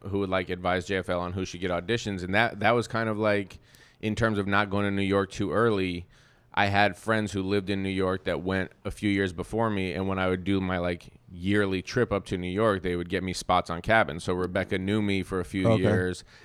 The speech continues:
Speaker 1: and I was, like, this Atlanta guy that would come up and do my best. So I would come, and she only saw, like, killer seven-minute sets out of me once a year.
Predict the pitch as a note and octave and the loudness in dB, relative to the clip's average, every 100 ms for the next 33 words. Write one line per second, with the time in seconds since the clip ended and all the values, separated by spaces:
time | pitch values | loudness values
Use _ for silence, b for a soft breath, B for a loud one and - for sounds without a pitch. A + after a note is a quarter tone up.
0 | B G#2+ G2 F#2 F#2 F2+ F#2 B2 C3+ F#2+ | B 0 2 2 2 -2 0 2 2 2
1 | F#2 F#2+ F#2+ G2+ G2 F#2+ - F#2+ F#2+ F#2 | 2 2 -2 -2 0 0 0 -2 -2 -2
2 | F#2+ G2 G2+ F#2 G2 F#2+ G#2+ G2 F#2 G#2 | 0 2 2 2 2 2 2 0 0 0
3 | G2 G2 G2 F#2+ G2 F#2+ A2+ G#2 F#2 F2 | 0 0 0 2 0 0 2 2 2 -2
4 | - G2 G2 - F#2+ F2+ F#2+ F#2+ - A#2+ | -2 0 0 0 -2 -2 -2 -2 2 2
5 | A#2 E2+ F2 F2 E2+ F2+ F2 F#2+ A2 C#2 | 2 -2 -2 -2 -2 -4 -2 2 2 0